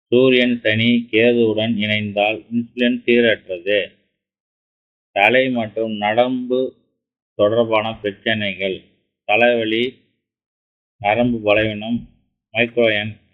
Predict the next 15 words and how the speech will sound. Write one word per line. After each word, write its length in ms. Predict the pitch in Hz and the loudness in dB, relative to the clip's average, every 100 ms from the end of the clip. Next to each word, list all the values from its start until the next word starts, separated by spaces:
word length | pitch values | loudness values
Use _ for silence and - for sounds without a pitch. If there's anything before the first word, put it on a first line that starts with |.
| _ - | _ -14
போன்ற 300 | 110 110 98 104 110 | -12 -10 -6 -6 -6
நோய்கள் 480 | 104 104 110 104 107 | -8 -8 -6 -6 -4
ஏற்படலாம். 680 | 107 107 104 95 87 98 98 - _ _ _ _ _ _ _ | -4 -6 -8 -10 -10 -12 -14 -16 _ _ _ _ _ _ _
சூரியன் 500 | 120 131 123 113 117 120 | 0 2 2 0 -2 -2
ஆறாவது 420 | 101 113 120 120 107 | -2 0 0 0 -4
வீட்டில் 400 | 107 98 104 104 | -6 -4 -2 -2
இருந்தால் 540 | 98 92 92 92 101 101 | -4 -8 -8 -6 -6 -6
நரம்பு 460 | 98 104 120 123 113 | -6 -2 0 0 0
ஆழ்ச்சி, 480 | 107 104 98 - 107 104 - _ _ _ _ _ _ _ _ _ - | 0 -2 -6 -6 -4 -4 -10 _ _ _ _ _ _ _ _ _ -2
நியூட்ரியஸ், 600 | 113 120 117 107 107 101 | 0 0 2 2 2 0
சரும 380 | 104 110 123 123 | 0 0 0 0
நோய்கள். 560 | 117 104 98 92 98 104 - _ - - _ _ _ _ _ _ _ - | 0 -2 -4 -2 -2 -4 -10 _ -16 -16 _ _ _ _ _ _ _ -4
சூரியன் 500 | 127 139 131 117 120 | 0 2 2 0 -2
ராகுவால் 580 | 104 104 120 117 113 113 | 0 0 0 -2 -2 -2
பாதிக்கப்பட்டால் 960 | 104 104 107 107 98 95 90 98 101 | 0 0 -2 -8 -8 -8 -10 -4 -4